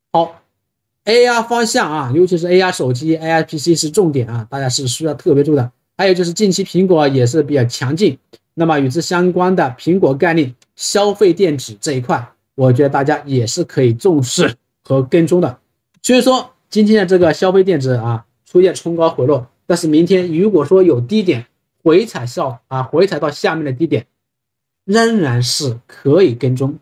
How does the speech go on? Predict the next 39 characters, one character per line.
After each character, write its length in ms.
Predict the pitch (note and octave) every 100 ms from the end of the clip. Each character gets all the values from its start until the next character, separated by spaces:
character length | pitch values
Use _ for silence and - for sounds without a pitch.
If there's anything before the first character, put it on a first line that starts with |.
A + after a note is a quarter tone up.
| -
可 80 | C#3
以 80 |
博 220 | B2 A#2+ A#2
弈 40 |
的。 120 | A#2+ _ _ _ _ _ _ _ _ _ _
说 180 | - A#3+
这 100 | B3
么 80 | A3+
多， 360 | A#3 A3+ - _ _ _ _ _ -
大 140 | E3+
家 100 | E3+
应 140 | E3+ F3
该 180 | F3+
心 260 | F#3 - G3
里 80 | C3+
清 220 | A#2+ D#3+
楚 140 | E3+
了， 120 | A#2+ - _ _ _ _
就 200 | - G#3+
是 320 | F#3 G3 D3 A#2+ _ _ -
大 260 | F#3+ D#3+
盘 320 | C#3+ C#3+ D3 F3+
想 160 | C#3
要 160 | D3+ E3
涨， 500 | E3 C3+ A2+ D3 D#3 _ _ _ _ _
中 240 | - G3+ G3
字 140 | G3
头 200 | D3+ E3+
的 160 | E3+ C#3+
核 240 | D3 D#3+
心 360 | F3 F#3+ F#3 F#3+ _ _ _ _ _
证 240 | A3 F#3+
券 380 | D#3+ - G3 B2 _ _ _ _ _
这 160 | F3+
些 380 | D#3 E3 E3 D#3+ E3 _ _
权 280 | - D3 D3+
重 260 | F#3+ B2+ -
要 180 | E3+ E3+
稳， 500 | C#3+ C3+ G2+ A#2 C3+